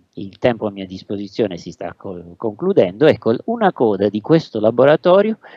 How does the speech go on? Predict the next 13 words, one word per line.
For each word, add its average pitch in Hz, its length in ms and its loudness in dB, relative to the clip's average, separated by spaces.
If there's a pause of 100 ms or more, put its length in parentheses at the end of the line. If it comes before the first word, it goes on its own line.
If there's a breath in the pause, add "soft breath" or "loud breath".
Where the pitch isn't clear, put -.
(180 loud breath)
può 214 140 6
essere 196 300 4
quello 135 320 2
di 117 160 -8 (120)
prendere 143 540 2
tutto 127 240 -10
questo 113 300 -6
materiale, 165 640 2
prendere 117 460 0
tutti 110 260 -10
questi, 104 480 -4 (360 soft breath)
eh, 104 480 -6
spunti 147 640 0